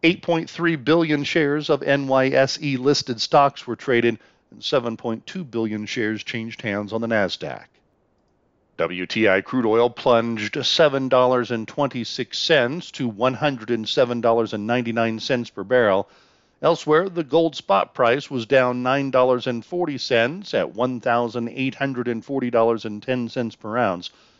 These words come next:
The dollar index rallied one percent to one hundred and four point six eight.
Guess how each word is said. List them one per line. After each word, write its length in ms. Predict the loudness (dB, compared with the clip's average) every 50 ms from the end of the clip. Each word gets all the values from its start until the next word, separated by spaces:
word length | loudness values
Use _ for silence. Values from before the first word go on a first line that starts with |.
| _ _ _ _ -20
The 80 | -10
dollar 340 | -2 2 2 2 4 2 0
index 420 | 0 0 2 2 2 2 0 -2 0
rallied 400 | 2 4 4 4 2 -2 -6 -6
one 280 | -2 0 0 0 0
percent 680 | -4 -8 -8 -6 -2 0 0 0 0 -2 -6 -12 -20
to 140 | -12 -10 -10
one 260 | -8 -2 0 0 0
hundred 320 | 0 -2 -6 -4 -4 -4 -4
and 180 | -4 -6 -6
four 240 | -8 -6 -4 -4 -4
point 360 | -6 _ -6 -6 -6 -6 -8
six 340 | -10 -6 -6 -6 -6 -8 -4 0
eight. 360 | 2 2 2 0 -6 _